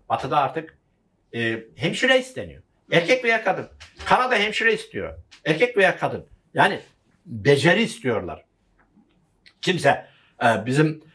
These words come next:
fakülte yıllarında okuduğumuzda daha şurada on on beş yıl önce "Abi, abla, ben öyle masaya oturayım, işler başkaları tıkır tıkır yapsın,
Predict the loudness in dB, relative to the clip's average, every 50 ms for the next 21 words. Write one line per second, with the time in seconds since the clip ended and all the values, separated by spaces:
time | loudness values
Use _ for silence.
0 | _ _ 0 0 0 0 -2 0 2 2 2 2 2 0 0 0 -4 -4 -4 -4
1 | -4 -2 -2 -2 -2 -4 -4 0 2 2 2 2 0 -4 -6 -6 -2 0 0 0
2 | 2 0 -2 -2 -4 -4 -6 -6 -6 -4 -4 -4 -4 -6 -10 _ _ _ _ _
3 | -2 2 4 4 4 4 0 -2 -2 -4 -4 -6 -12 _ _ _ _ _ -2 0
4 | 0 0 2 0 0 0 0 -6 -16 _ _ _ _ _ _ _ _ -4 0 0
5 | 0 0 -4 -12 -10 -4 -2 -2 0 2 2 2 2 2 2 2 2 2 2 0
6 | -4 -12 -16 _ _ _ _ _ _ _ _ -6 -4 -4 0 2 2 2 2 2
7 | -4 -4 -4 -4 -4 -2 -2 -2 -2 -2 -4 -4 -4 -4 -4 -6 -6 -4 2 2
8 | 2 2 2 -4 -8 -8 -8 -10